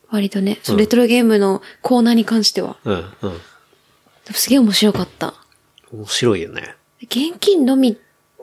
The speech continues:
Speaker 1: だったじゃん。
Speaker 2: そうだね。現金のみだ。
Speaker 1: そう、だから百円玉いっぱい持ってたけど、すぐなくなっちゃって、
Speaker 2: うん。
Speaker 1: 両替してもらってまた使うみたいなね。
Speaker 2: そうだね。やっぱ大人だからいっぱい遊べるってのあるよね。
Speaker 1: <laughs> でもあれで結局、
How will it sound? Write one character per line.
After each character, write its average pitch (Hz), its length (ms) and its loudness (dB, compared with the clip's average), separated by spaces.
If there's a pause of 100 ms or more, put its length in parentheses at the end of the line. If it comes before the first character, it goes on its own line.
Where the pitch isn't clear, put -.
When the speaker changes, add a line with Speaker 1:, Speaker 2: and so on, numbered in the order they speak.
(280)
Speaker 1:
だ 208 100 0
っ - 20 -4
た 202 160 0
じ 185 60 -2
ゃ 190 40 -2
ん。 185 40 0
Speaker 2:
そ 123 100 2
う - 20 -8
だ 80 120 -10
ね。 85 100 -16 (160)
現 101 160 -6
金 87 160 -10
の 80 100 -10
み 78 60 -12
だ。 - 60 -14
Speaker 1:
そ - 20 -20
う、 - 40 -20
だ - 60 -16
か 254 60 -4
ら - 40 -2
百 233 280 -4
円 254 80 2
玉 254 180 2
い 247 40 4
っ - 40 -4
ぱ 269 200 0
い 277 40 0
持 262 120 2
っ 247 40 -4
て 277 120 0
た 240 100 2
け 214 80 -4
ど、 - 60 -4
す 294 120 2
ぐ 277 80 6
な 208 120 4
く 208 100 0
な 202 120 4
っ 196 40 -4
ち - 120 -2
ゃ - 20 0
っ 190 40 0
て、 - 360 -4 (100)
Speaker 2:
う 127 60 0
ん。 - 160 -4
Speaker 1:
両 214 160 4
替 220 160 4
し - 80 -4
て 214 80 2
も 208 120 4
ら 202 60 4
っ 202 100 -4
て 208 140 0
ま 185 140 -2
た 196 180 0
使 196 300 -2
う 113 60 0
み 90 60 -4
た - 100 -6
い - 20 -6
な - 80 -12
ね。 - 20 -12
Speaker 2:
そ - 0 -
う - 20 -10
だ - 60 -10
ね。 - 100 -14 (1040)
や 113 80 -4
っ 101 40 -6
ぱ 101 100 -6
大 107 120 -6
人 139 260 2
だ 139 120 0
か 120 100 -2
ら 82 400 -4
い - 80 -8
っ - 80 -20
ぱ 131 140 0
い 123 40 2
遊 117 260 -2
べ 110 100 2
る 110 60 -2
っ - 20 -2
て - 160 -8
の 90 140 -6
あ 87 40 -6
る - 140 -12
よ - 60 -16
ね。 - 60 -12 (920)
Speaker 1:
<laughs> - 100 -8
で 339 100 2
も 403 60 2 (240)
あ 196 120 -4
れ 277 120 2
で - 140 -10
結 370 240 -2
局、 349 560 2